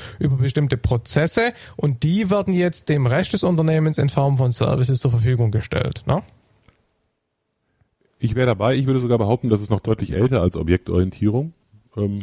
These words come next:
Speaker 1: Ja,
Speaker 2: letztendlich
Speaker 1: klar.
Speaker 2: ist es ja nichts anderes als, als Modularität. Das ist irgendwie Panas neunzehnhundertneunundsechzig oder sowas. Also so
Speaker 1: Genau, aber die C-R-C-Karten kommen halt aus der O-O-Welt und
Speaker 2: Das
Speaker 1: die,
Speaker 2: stimmt
Speaker 1: finde ich,
Speaker 2: schon,
Speaker 1: sind so
Speaker 2: ja.
Speaker 1: eine schöne bildliche,
Speaker 2: Ja.
Speaker 1: bildliche Darstellung des
Speaker 2: Ja.
Speaker 1: Ganzen.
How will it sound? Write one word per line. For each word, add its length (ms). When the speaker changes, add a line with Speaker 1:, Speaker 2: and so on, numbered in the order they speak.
Speaker 1:
Ja, 160
Speaker 2:
letztendlich 260
Speaker 1:
klar. 100
Speaker 2:
ist 80
es 100
ja 80
nichts 160
anderes 320
als, 240
als 180
Modularität. 600
Das 120
ist 140
irgendwie 220
Panas 600
neunzehnhundertneunundsechzig 1120
oder 140
sowas. 300
Also 180
so 200
Speaker 1:
Genau, 240
aber 240
die 160
C-R-C-Karten 840
kommen 280
halt 140
aus 100
der 100
O-O-Welt 460
und 60
Speaker 2:
Das 80
Speaker 1:
die, 60
Speaker 2:
stimmt 180
Speaker 1:
finde 60
ich, 40
Speaker 2:
schon, 60
Speaker 1:
sind 140
so 80
Speaker 2:
ja. 20
Speaker 1:
eine 100
schöne 260
bildliche, 640
Speaker 2:
Ja. 80
Speaker 1:
bildliche 400
Darstellung 520
des 100
Speaker 2:
Ja. 120
Speaker 1:
Ganzen. 300